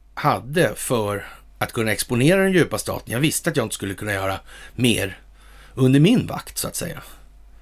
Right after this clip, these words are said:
Utan det var liksom, det var vad s-, de medel som stod till buds. Och de tog jag." Jag menar, det skulle varenda demokrat köpa rakt av.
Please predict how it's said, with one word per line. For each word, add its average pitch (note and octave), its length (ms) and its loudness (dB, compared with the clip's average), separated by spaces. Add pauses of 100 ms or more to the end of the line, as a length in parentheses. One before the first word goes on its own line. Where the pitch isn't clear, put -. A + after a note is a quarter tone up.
(360)
Utan C#3 220 2
det D#3 60 4
var D#3 200 6
liksom, B2 460 -2 (240)
det D3+ 140 2
var C#3 280 6
vad B2 160 0
s-, - 140 -8 (720)
de D3+ 300 4
medel A2+ 280 2
som G2 100 -6
stod G2 220 -8
till G2+ 80 -8
buds. A2 540 0 (120)
Och - 400 -2
de G2+ 200 2
tog F3 340 2
jag." - 160 -6 (920)
Jag - 80 0
menar, D3 80 6
det D#3 60 6
skulle F3+ 180 4
varenda D#3+ 260 4
demokrat B2+ 520 -2
köpa G#2 320 -2
rakt G2 280 -6
av. G2 240 -2